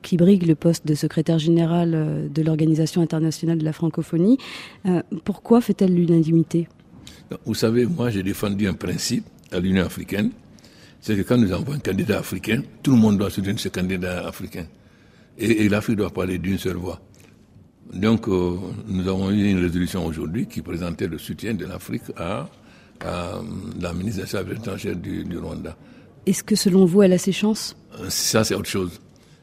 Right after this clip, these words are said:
Speaker 2: Disons qu'il y a beaucoup de controverses, mais nous avons défendu un principe, l'Afrique doit parler d'une seule voix. Maintenant, évidemment, tous les États africains ne sont pas membres de la francophonie, donc il n'y a pas cinquante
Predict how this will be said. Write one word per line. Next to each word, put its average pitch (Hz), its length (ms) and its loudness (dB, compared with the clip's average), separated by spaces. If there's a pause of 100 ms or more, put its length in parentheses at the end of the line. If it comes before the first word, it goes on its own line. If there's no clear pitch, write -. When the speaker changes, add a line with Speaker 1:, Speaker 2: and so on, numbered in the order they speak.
Speaker 2:
Disons 110 200 4
qu'il 107 100 -2
y 95 40 -2
a - 20 -2
beaucoup 90 200 -4
de 98 60 -2
controverses, 98 640 -6 (680)
mais 90 420 -2 (580)
nous 101 240 0
avons 110 400 -2 (460)
défendu 101 520 -4
un 92 100 -6
principe, 87 500 -10
l'Afrique 95 260 -6
doit 92 120 -6
parler 90 260 -8
d'une 87 220 -6
seule 82 160 -10
voix. 82 220 -14 (460)
Maintenant, 90 260 2
évidemment, 90 680 0
tous 131 80 4
les 98 140 2
États 98 160 0
africains 90 240 -4
ne 85 40 -6
sont 85 120 -6
pas 87 180 -4
membres 117 300 -4 (100)
de 92 140 -8
la 87 260 -8
francophonie, 90 480 -8
donc 92 160 -4
il - 40 -8
n'y 85 40 -6
a - 60 -10
pas 92 140 -8
cinquante 107 440 -6